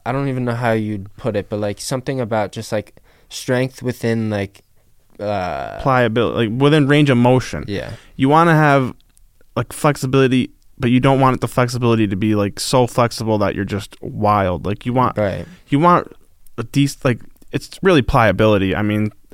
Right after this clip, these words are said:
Speaker 2: I'm sure I explained it much better than I'm kinda
Speaker 1: <laughs>
Speaker 2: tripping right now, but
Speaker 1: Yeah, and then, all right, so one other rookie I'm gonna, we would be remiss to not speak about is Asar Thompson,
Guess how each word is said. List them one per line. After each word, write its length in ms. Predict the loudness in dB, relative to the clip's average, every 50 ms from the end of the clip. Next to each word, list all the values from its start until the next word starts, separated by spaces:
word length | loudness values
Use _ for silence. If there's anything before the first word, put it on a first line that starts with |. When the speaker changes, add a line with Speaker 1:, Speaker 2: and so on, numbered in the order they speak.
| -20 -20 -20 -20 -20 -20 -20 -20 -6 -2
Speaker 2:
I'm 120 | 0 2
sure 180 | 2 4 4 6
I 80 | 6
explained 380 | 4 4 0 0 0 0 2 2
it 60 | 2 2
much 220 | 0 0 0 0
better 220 | 2 2 4 4
than 220 | 2 2 2 0 2
I'm 60 | 2
kinda 420 | 4 4 4 4 4 4 4 4
Speaker 1:
<laughs> 0 |
Speaker 2:
tripping 280 | 4 4 2 0 0 0
right 160 | 0 0 2
now, 280 | 2 2 4 4 2 0 0
but 340 | 0 -2 -2 -4 -6 -12 -8 -4
Speaker 1:
Yeah, 340 | 0 0 2 2 2 0 -2 -4 -4 -2
and 120 | 0 2
then, 160 | 4 4 4 4
all 100 | 4 6
right, 240 | 6 4 4 2
so 220 | 2 0 0 0 0
one 380 | 0 0 2 4 4 4 4 4
other 300 | 4 6 6 6 6 6
rookie 340 | 6 4 4 4 4 4 4
I'm 140 | 4 2
gonna, 300 | 2 2 2 0 0 -2 -4 -8 -14 -12 -6
we 220 | -2 0 2 2 2
would 220 | 2 0 -2 -2
be 160 | 0 0 0 2
remiss 480 | 2 0 0 2 2 2 0 0 -2
to 120 | -4 -4 -2
not 220 | -2 -2 -4 -4
speak 200 | -4 -4 -4 -4
about 260 | -4 -2 -2 0 0 -2
is 140 | -2 -4 -6
Asar 320 | -6 -4 -2 0 0 0 0
Thompson, 600 | -2 -2 -4 -4 -4 -6 -6 -6 -6 -8 -10